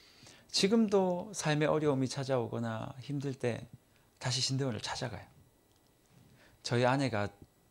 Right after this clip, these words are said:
저와 이제 만날 때쯤 저 제일 처음에 신대원으로 데려가서 그곳에서 물었어요. "난 앞으로 목사로 이렇게 살아갈 텐데 따라올 수 있냐?" "아, 알겠다." 그러더라고요. 그래서 결혼했어요.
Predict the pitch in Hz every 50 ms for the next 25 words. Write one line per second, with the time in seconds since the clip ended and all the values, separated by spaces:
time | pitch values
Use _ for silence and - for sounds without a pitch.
0 | _ _ - - 110 104 101 95 90 95 90 87 90 101 113 113 107 92 90 -
1 | - - 90 - - - - 113 120 147 - - _ _ _ - _ _ _ _
2 | - - - - - - - - - - 98 98 - - 127 101 104 - - 120
3 | 117 123 117 107 101 101 - - 110 107 113 98 87 85 - - 139 - - -
4 | _ _ - - - - - - 101 98 95 95 87 95 92 90 107 113 104 95
5 | - - 95 95 95 - _ _ - - - _ _ - 95 98 101 92 - -
6 | - 98 95 98 - - - 127 113 110 110 - - - - - 123 123 120 101
7 | 87 - - - 104 - - - - - 123 113 98 95 - - - 107 113 107
8 | 101 104 110 - _ _ _ _ _ _ - _ _ _ _ _ _ - - -
9 | - 95 95 120 - - 147 127 107 - - - - - 101 - _ _ - 101
10 | - - - - 113 104 98 104 107 - - 110